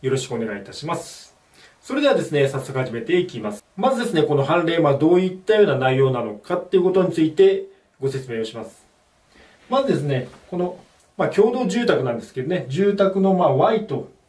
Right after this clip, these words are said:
えー、します。これがですね、まあ、建築、まあ、この家がですね、まあ、建築されたわけなんですが、その時にですね、この隣人、まあ、この、えー、隣地に居住しているこのこうという人物ですね、まあ、隣人ですね、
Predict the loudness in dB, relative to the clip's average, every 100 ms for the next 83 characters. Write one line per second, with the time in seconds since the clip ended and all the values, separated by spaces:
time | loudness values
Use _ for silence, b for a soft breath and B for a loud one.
0 | _ -12 -10 -8 -6 -8 -8 -20 b b
1 | b _ -4 0 2 0 0 -2 -2 -6
2 | -4 -2 -2 -4 0 0 0 -8 -4 -2
3 | 0 4 4 4 4 2 2 2 4 2
4 | 0 -2 -2 -6 -6 -2 -2 0 -2 -4
5 | -6 -10 -12 -16 -4 0 0 -4 b b
6 | b b _ _ _ _ _ _ _ -2
7 | 0 0 0 0 0 0 2 2 2 -2
8 | 0 2 4 4 2 0 -2 -8 _ _
9 | -4 -2 2 2 2 -2 -14 _ _ -6
10 | -2 0 0 2 2 2 2 2 2 2
11 | 2 2 0 -4 -6 -2 0 2 0 0
12 | -2 -2 -4 -14 -8 -4 -4 -4 -2 0
13 | 0 0 -2 -2 -4 -8